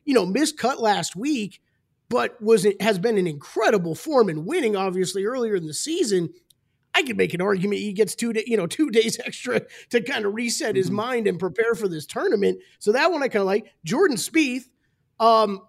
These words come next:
Speaker 1: he played fine last week, but even he keeps making comments about this wrist hurting him in different parts of his game. So that's an easy cross off for me. So I, I, look, I think that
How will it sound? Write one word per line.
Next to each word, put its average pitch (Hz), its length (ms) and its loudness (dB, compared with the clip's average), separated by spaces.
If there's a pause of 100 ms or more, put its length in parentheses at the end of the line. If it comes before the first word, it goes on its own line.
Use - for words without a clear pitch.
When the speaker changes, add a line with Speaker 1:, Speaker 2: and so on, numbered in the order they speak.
Speaker 1:
he 269 160 -2
played 311 340 -2
fine 220 400 -2
last 196 380 -4
week, 247 360 -6
but 226 160 2
even 254 320 -4
he 214 260 -6
keeps 247 280 -8
making 214 320 -2
comments 226 460 -4
about 185 260 -6
this 156 220 -12
wrist 240 320 -2
hurting 175 280 -8
him 165 140 -6
in 156 120 -10
different 165 340 -8
parts 202 240 -6
of 175 80 -8
his 143 160 -16
game. 180 480 -6 (180)
So - 140 0
that's 254 260 0
an 262 100 -4
easy 180 320 -4
cross 143 460 -12
off 139 260 -14
for 156 80 -14
me. 151 360 -10 (180)
So 196 320 0 (240)
I, - 180 0
I, 330 200 2
look, 254 360 4
I 311 120 2
think 285 240 -4
that 214 180 4